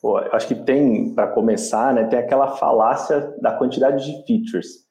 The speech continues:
né? Pra um produto ser bom, entre aspas, ele precisa ter muita funcionalidade.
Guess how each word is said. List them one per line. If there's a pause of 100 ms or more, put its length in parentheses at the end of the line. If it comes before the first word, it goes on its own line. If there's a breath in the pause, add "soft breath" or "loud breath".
(180)
né?
Pra
um
produto
ser
bom,
entre
aspas,
ele
precisa
ter
muita
funcionalidade.